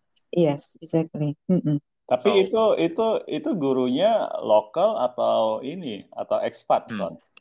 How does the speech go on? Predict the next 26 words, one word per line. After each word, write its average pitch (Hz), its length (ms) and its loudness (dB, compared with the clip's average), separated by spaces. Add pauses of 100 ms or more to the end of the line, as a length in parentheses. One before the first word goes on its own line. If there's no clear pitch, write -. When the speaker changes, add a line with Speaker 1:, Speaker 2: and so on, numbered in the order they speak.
(760)
Speaker 3:
I 131 160 4
don't 156 160 2
think 175 160 -2
it's - 80 -8
going 107 160 0
to 107 80 -6
matter 101 400 0
karena 104 480 0
actually 104 400 -12
ngajarin 98 480 -6
beginian 98 460 -16
itu 117 260 -10
yang 101 160 -4
nggak-nggak. 92 460 -6 (260)
Speaker 1:
Hmm. - 240 -12
Speaker 3:
Kalau 156 320 -2
if 147 80 -14
you 147 80 -8
read 147 240 -8
the 117 80 -4
news, 90 400 -16 (160)
di 139 240 -4
Amerika 139 320 -8
juga 92 240 -8
sama. 92 240 -12 (560)
Speaker 1:
Iya. 170 240 4